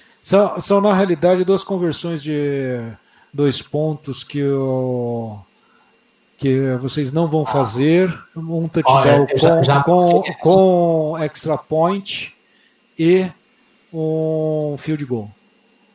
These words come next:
Speaker 2: Eu já busquei aqui, não daria Scorigami. Esse placar já aconteceu oito vezes na história da liga.
Speaker 1: Pô, que pena. Mas vai acontecer
Speaker 2: Mas
Speaker 1: de novo.
Speaker 2: trinta e seis a vinte e três não aconteceu.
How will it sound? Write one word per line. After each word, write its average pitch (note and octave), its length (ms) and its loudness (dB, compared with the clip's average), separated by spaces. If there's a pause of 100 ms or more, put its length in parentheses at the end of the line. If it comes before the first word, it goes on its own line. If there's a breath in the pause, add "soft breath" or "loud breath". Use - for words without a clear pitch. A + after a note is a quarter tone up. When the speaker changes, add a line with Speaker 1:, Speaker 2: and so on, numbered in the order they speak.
Speaker 2:
Eu G2+ 40 -16
já G#2+ 120 -6
busquei B2 340 -4
aqui, C3+ 180 -4
não D3+ 240 2
daria D3+ 320 4
Scorigami. G#2 560 0
Esse - 140 -12
placar A#2+ 320 -4
já C3 140 -4
aconteceu B2+ 520 -6
oito F#3 300 2
vezes C#3+ 260 4
na C3 120 -2
história B2+ 340 -4
da - 80 2
liga. - 240 -14 (180)
Speaker 1:
Pô, D3 560 0
que - 80 -10
pena. A3+ 400 4 (540 soft breath)
Mas A#3 140 2
vai C4 100 6
acontecer - 400 2
Speaker 2:
Mas E3+ 40 -8
Speaker 1:
de D#3 60 -12
novo. B2 200 -16
Speaker 2:
trinta B3+ 360 -2
e G3+ 80 0
seis G#3+ 360 0
a F3 120 2
vinte F#3+ 260 -6
e - 60 -16
três F#3+ 280 2
não F#3+ 180 2
aconteceu. D3+ 680 -2